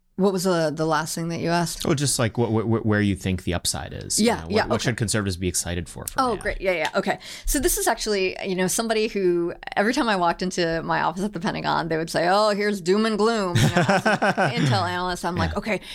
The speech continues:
Speaker 1: here are the ridgeline, uh, threats and risks." So my mind naturally goes that way. Um, but when I'm thinking about the promise of these technologies, I think a lot of that exists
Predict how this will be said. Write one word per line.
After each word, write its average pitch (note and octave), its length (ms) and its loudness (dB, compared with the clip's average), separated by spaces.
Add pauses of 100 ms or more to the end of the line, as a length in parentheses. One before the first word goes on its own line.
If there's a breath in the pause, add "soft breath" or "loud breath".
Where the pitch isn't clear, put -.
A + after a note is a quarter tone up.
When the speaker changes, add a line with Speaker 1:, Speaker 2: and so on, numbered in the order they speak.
Speaker 1:
here C4+ 180 0
are C#4 60 2
the A#3 80 2
ridgeline, A3+ 720 2
uh, F#3+ 80 2
threats A3 400 -4
and F#3 160 0
risks." G#3 340 0
So F3+ 340 2 (240 loud breath)
my G#3 200 0
mind G#3 240 0
naturally F#3 460 -2
goes F3+ 300 0
that E3 200 2
way. D#3+ 300 0 (380 loud breath)
Um, F3+ 320 2
but G#3 160 0
when C#4 440 -2
I'm G#3 160 2
thinking G#3 280 0
about E3+ 260 0
the C#3+ 80 -4
promise E3+ 720 -2
of D#3 140 -4
these D#3+ 200 -6
technologies, D#3 760 0 (380 loud breath)
I G3+ 80 2
think C4+ 420 -2 (280)
a G3 80 2
lot F#3 280 4
of F#3+ 180 -2
that E3 260 0
exists F3 460 -2